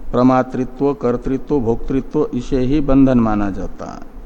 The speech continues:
और ये है पक्ष, बंध शब्द का अर्थभूत। और ये ज्ञान निवर्त्य है, ज्ञान निवर्त्य तो उसमें साध्य हुआ, क्यों? अध्यस्तत्वात्। दृष्टांत है,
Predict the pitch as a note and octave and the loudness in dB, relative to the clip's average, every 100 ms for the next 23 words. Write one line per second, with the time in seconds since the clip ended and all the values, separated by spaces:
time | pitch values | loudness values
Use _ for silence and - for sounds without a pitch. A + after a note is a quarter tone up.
0 | - - - - - B2 C3 C3+ C3+ B2 | -10 -8 -8 -8 0 6 8 8 6 6
1 | C#3 C3+ C3 D#3 - C#3 - - - - | 6 6 4 4 4 4 6 8 10 10
2 | - - - A#2 B2 A#2+ A#2 A#2 - B2 | 8 8 8 10 10 8 6 6 6 6
3 | A2+ - A#2 A2+ - - - - - - | 4 2 2 2 2 2 2 0 0 2
4 | - - - - C#3+ C3+ - C3+ D3 B2+ | 2 4 6 8 8 8 6 8 8 6
5 | B2+ B2+ D3 E3 B2+ C#3 C#3+ - B2 A2 | 4 6 6 6 6 8 6 4 0 2
6 | A2 - - - - - - - - - | 0 -2 -2 0 -2 -4 -4 -2 -4 -4
7 | A#2+ A2 B2 C#3 C3 B2+ C3 C3 B2 C3 | -4 4 6 8 6 4 0 -2 -4 -4
8 | B2+ C3+ C3 - C#3 C3+ B2 A2+ A#2 - | -4 -2 -4 0 -2 0 -2 -2 -4 -4
9 | - - - - - C#3 - - - A#2+ | -2 0 2 2 2 4 4 4 2 8
10 | A#2+ - - - F2+ - - - - - | 8 10 8 6 4 2 4 6 4 2
11 | - - - - G#2 B2 - C#3 C#3 C3+ | -2 -2 4 4 4 2 4 4 4 4
12 | A2+ B2 F3+ | 4 2 2